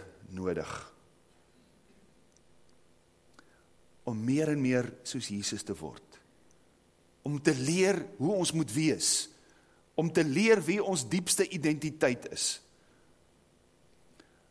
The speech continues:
Ons het die vorige week gesê, die Heilige Gees moet vir ons die instruksies gee, hy moet vir ons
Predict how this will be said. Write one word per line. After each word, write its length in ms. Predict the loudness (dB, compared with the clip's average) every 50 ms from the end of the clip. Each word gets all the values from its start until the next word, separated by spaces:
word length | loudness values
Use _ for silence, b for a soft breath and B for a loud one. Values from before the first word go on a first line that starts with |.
| b b _ _ _
Ons 200 | -6 -4 2 2
het 120 | 2 2 2
die 100 | 0 0
vorige 420 | 4 4 6 4 4 4 2 0 2
week 300 | 2 2 2 2 0 -2 -2
gesê, 500 | 0 2 2 4 4 4 4 2 2 0 B B B B B B -2
die 80 | 0 2
Heilige 420 | 2 2 2 2 2 0 0 -2 -2
Gees 360 | -2 -2 0 -2 0 0 2 0
moet 140 | 0 0 0
vir 100 | -2 0
ons 140 | 0 0 0
die 140 | -2 -2 0
instruksies 720 | 2 4 2 2 4 4 4 4 4 2 2 2 2 2 0 0
gee, 160 | 2 4 4
hy 60 | 4 4
moet 160 | 2 0 0
vir 140 | 0 0 0
ons 120 | 0 0